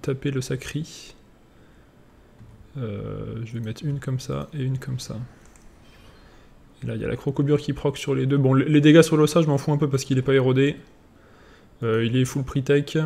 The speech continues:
Il est dans, dans sa meilleure pre-tech vie là, donc, euh, bon, franchement, ça fait pas grand chose.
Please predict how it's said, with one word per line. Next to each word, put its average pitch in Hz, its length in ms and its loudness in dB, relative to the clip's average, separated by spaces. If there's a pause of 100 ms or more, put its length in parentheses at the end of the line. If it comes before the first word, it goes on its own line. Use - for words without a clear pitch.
(640)
Il 123 100 -6
est 131 60 0
dans, 117 180 -2
dans 117 140 -4
sa - 120 -4
meilleure 127 260 0
pre-tech 135 280 -2
vie 131 220 4
là, 135 140 4
donc, 123 260 -4
euh, - 20 -4
bon, 120 160 -6
franchement, 131 340 -6
ça 127 120 -6
fait 139 100 -10
pas 135 120 -2
grand 131 140 -2
chose. 143 280 -8